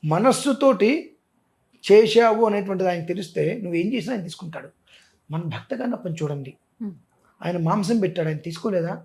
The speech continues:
Speaker 2: ఉమ్.
Speaker 1: ఏం చేయాలో తెలీదు. భగవంతుడికి నువ్వు చేసేటువంటి సేవని మనస్సుతో చేయి, ఆత్మతృప్తి.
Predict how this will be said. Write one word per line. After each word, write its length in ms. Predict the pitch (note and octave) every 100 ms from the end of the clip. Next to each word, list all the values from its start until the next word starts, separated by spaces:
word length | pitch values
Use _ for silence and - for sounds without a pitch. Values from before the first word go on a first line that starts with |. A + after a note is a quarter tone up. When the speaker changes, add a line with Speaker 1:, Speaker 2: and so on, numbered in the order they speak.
| -
Speaker 2:
ఉమ్. 120 | G3 - _ _ _ D3+
Speaker 1:
ఏం 160 | A3
చేయాలో 360 | A#3 A#3+ A#3+ A#3
తెలీదు. 380 | - F#3 E3+ C#3+ _ _ _ _ _ _ _ _ _ _ _ _ _ _ _ - D3+
భగవంతుడికి 680 | F#3+ C4+ C#4+ C#4 B3+ G3+
నువ్వు 280 | F#3 F3+ E3 - -
చేసేటువంటి 640 | G#3+ B3 B3+ C4 G#3 G3+ F3
సేవని 720 | - - F3 A#3+ E3 F3 - _ _ _ _ _ _ _ _ _ _ _ _ _ _
మనస్సుతో 520 | C#3+ E3+ A3+ - C4+ F#3+
చేయి, 240 | - - _ _ _ _ _ _ _ _ _ _ _ _ _ _ _ _ -
ఆత్మతృప్తి. 1040 | G3 A#3 - - C4 - F3+ D#3+ -